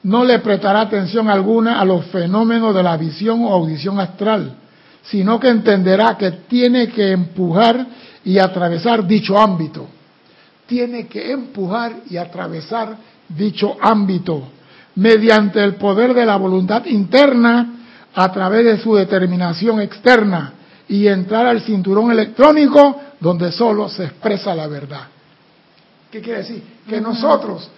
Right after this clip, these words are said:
Speaker 1: estando aquí en la tierra caminando, estamos expuestos al plano psíquico astral. Tú vas caminando por la calle y vas tranquilo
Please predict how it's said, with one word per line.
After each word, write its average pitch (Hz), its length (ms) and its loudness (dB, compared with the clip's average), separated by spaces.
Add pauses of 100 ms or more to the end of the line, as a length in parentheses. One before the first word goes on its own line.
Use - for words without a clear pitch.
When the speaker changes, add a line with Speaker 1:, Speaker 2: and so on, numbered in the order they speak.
(260)
Speaker 1:
estando 240 600 -4
aquí 254 280 -6
en 247 140 -4
la 208 180 -6
tierra 233 360 -4
caminando, 208 720 -4 (340)
estamos 254 640 -2
expuestos 233 760 -4 (140)
al 170 200 -10
plano 214 380 -4
psíquico 202 380 -8
astral. 175 320 -10 (2250)
Tú 202 160 -10
vas 214 200 -8
caminando 190 640 -10
por 175 160 -16
la 165 140 -14
calle 254 500 -10 (180)
y 180 40 -20
vas 180 320 -14
tranquilo 233 720 -10